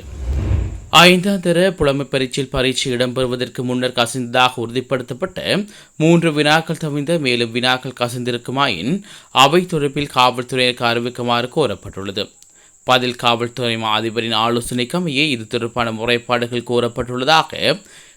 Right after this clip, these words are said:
பிரதி காவல்துறை மா அதிபர் நிகால் தல்துவ தெரிவித்துள்ளார். அதற்கமைய அருகிலுள்ள காவல் நிலையங்களில் தங்களது முறைப்பாடுகளை முன்வைக்க முடியும் என அவர் குறிப்பிட்டுள்ளார்.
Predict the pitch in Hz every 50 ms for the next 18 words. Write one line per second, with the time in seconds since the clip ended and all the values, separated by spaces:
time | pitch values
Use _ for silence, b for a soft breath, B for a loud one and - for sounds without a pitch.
0 | B B _ 160 156 147 143 185 208 - - 147 135 127 127 127 120 - 123 127
1 | 123 120 120 120 117 117 120 117 120 113 123 120 117 117 117 120 131 127 123 117
2 | 120 143 151 143 - 156 131 113 113 - 160 131 104 82 92 95 - - 101 98
3 | 104 - - _ _ _ B B B B B B B B - 139 160 185 196 196
4 | - 196 196 190 185 185 196 185 156 135 131 135 135 120 135 131 135 135 135 131
5 | - 131 127 123 123 123 127 123 127 127 131 127 123 123 131 135 151 160 - 156
6 | 127 120 120 120 117 117 117 120 123 127 127 - 131 123 123 120 127 127 120 117
7 | 110 117 117 117 123 123 120 - 123 120 120 120 127 123 127 131 143 143 156 180
8 | 170 131 113 113 110 104 - 139 113 101 - - 92 85 92 95 101 98 - -